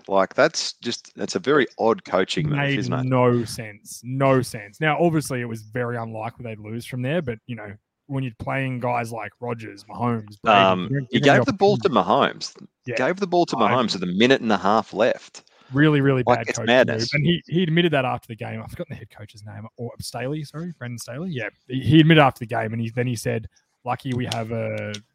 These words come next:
Speaker 2: superhuman or something at quarterback." It was real lame. But, um, yeah.
Speaker 1: It certainly
Speaker 2: Great,
Speaker 1: helps,
Speaker 2: great game.
Speaker 1: though.
Speaker 2: Yeah, great game. And Herbert's unbelievable. Could watch him all day.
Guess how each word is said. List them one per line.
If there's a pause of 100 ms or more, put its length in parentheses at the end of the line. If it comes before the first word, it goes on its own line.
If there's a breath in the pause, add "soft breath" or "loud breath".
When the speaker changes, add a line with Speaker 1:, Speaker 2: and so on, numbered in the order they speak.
(120)
Speaker 2:
superhuman
or
something
at
quarterback."
It
was
real
lame. (120)
But, (100)
um, (520 soft breath)
yeah. (260)
Speaker 1:
It
certainly
Speaker 2:
Great,
Speaker 1:
helps,
Speaker 2:
great
game.
Speaker 1:
though. (240 loud breath)
Speaker 2:
Yeah,
great
game.
And
Herbert's
unbelievable.
Could
watch
him
all
day.